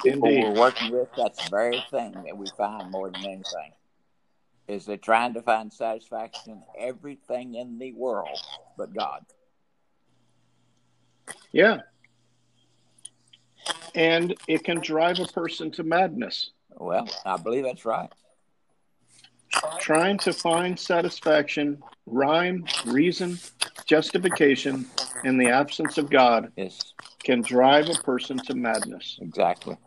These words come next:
Speaker 1: Exactly. Maria, I want to tell you, I love the sound of your voice tonight.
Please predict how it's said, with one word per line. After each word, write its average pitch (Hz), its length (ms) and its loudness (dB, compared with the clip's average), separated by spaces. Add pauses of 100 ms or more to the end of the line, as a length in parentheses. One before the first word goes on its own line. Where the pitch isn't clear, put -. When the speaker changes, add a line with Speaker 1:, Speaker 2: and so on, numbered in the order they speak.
(1400)
Speaker 1:
Exactly. 92 520 -4 (960)
Maria, 143 440 8
I 131 200 6
want 135 300 -6
to - 160 -8
tell 135 140 -8 (100)
you, 147 160 -18 (460)
I 131 360 -2 (180)
love 123 460 -4 (460)
the 110 160 -18
sound 120 300 -8
of 117 120 -10
your 110 140 -10
voice 104 360 -8 (140)
tonight. 87 360 -18